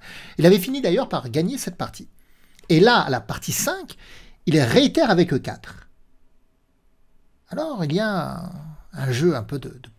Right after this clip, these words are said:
poker menteur, parce que Ding Liren avait dit dans une conférence de presse que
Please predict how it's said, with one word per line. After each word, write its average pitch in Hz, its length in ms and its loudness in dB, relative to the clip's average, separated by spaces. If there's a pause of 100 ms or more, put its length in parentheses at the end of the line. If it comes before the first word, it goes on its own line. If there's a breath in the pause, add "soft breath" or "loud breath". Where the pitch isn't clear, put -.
poker 160 340 -2
menteur, 160 340 0
parce - 140 -6
que 175 80 0
Ding 165 200 2
Liren 175 220 2
avait 135 160 2
dit 147 140 0
dans 143 100 -2
une 113 140 -6
conférence 135 360 -2
de 156 80 4
presse - 360 2 (380 loud breath)
que 185 260 10